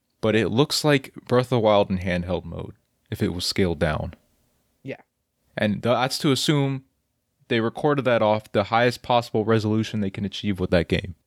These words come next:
Speaker 1: And, uh, so I, I guess we can go ahead and talk about what you brought up, Alex, which is the very concerning, uh, time wormhole that, that, uh, Qingling was going through.
Speaker 2: Qingling has always had this very bouncing, uh,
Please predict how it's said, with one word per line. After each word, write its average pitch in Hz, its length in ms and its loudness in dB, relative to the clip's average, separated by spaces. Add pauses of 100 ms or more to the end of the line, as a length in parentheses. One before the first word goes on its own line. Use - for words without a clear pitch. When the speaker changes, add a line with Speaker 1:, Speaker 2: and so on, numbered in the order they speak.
(760)
Speaker 1:
And, 98 260 2
uh, 98 260 2 (120)
so - 140 -4
I, 107 220 2
I - 20 2
guess 143 220 0
we 147 80 0
can 131 120 -2
go 131 160 2
ahead 131 120 2
and 127 120 -4
talk 135 160 2
about 123 140 2
what 117 80 0
you 123 100 2
brought 107 280 2
up, 98 180 0
Alex, 95 340 2
which 98 160 -8
is 95 120 -6
the 101 100 -4
very 113 220 2
concerning, 104 720 0
uh, 90 280 2 (500)
time 113 380 2
wormhole 107 600 2
that, 90 180 -2 (120)
that, 95 280 -2
uh, 90 320 -2 (180)
Qingling 101 400 0
was 92 140 -2
going 90 260 -2
through. 90 320 -2 (840)
Speaker 2:
Qingling 294 420 0
has 208 200 0
always 185 240 0
had 151 240 0
this 143 160 -12
very 139 420 -2 (280)
bouncing, 123 1040 -2 (100)
uh, 110 260 -4